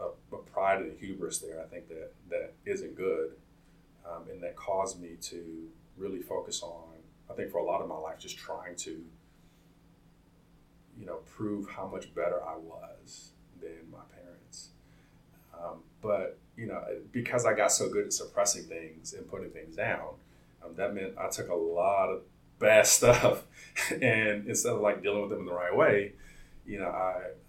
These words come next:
um, just kept just sort of packing it into a ball, packing it into a ball. And I knew that one day that would just explode if I just kept doing that, if I didn't figure out a way to deal with it. And, um, and one day, um, you know, in my later years, that,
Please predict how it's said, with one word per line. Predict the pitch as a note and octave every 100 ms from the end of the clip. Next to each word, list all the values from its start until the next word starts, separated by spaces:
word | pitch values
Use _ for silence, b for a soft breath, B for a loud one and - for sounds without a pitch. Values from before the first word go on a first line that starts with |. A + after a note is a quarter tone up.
| F#2
um, | F2 F2+ F2 -
just | G#2 -
kept | G#2 - -
just | - - -
sort | - - -
of | -
packing | - F2+ - F2+
it | F2+
into | F#2 -
a | F2+
ball, | E2+ E2+ -
packing | E2+ E2+ E2+
it | F2
into | E2+ -
a |
ball. | E2+ E2+ F2 F2 -
And | F2+
I | F2
knew | G#2 A#2+ A#2
that | G#2+ F#2+
one | G2 G2
day | G2 F#2 F2+ F2
that | F#2
would | E2+ F2
just | E2+ -
explode | - - - F#2+ G#2 G#2 F#2+ E2
if | E2
I | F2
just | F2 -
kept | D#2+ D#2
doing | G#2+ A#2+ F2+
that, | -
if |
I | F2+
didn't | F2 -
figure | F#2+
out | F2
a | E2+
way | -
to | -
deal | A2
with | G2 F#2+
it. | F#2 -
And, | - - - - - - - - F2
um, | E2 - - -
and | F#2+ F#2
one | F#2 G2 G2
day, | F#2+ F#2 F2+ F2
um, | F2 E2+ - - - - E2+
you |
know, | F2+ E2+
in | F2+
my | F2
later | F2+ F2
years, | F2+ F2+ F#2+
that, | F#2 F#2